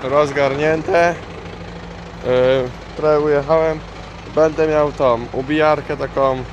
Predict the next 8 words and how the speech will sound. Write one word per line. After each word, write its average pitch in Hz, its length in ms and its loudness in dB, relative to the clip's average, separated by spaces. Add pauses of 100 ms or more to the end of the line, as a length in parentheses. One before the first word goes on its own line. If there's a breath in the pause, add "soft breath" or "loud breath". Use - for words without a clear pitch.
dwieście 135 320 -4
kilo 147 260 0
od 127 100 0
znajomego. 135 580 0 (640)
Niedługo 135 560 2 (360)
mu, 123 220 -4
yy, - 1200 -6
do, 139 500 2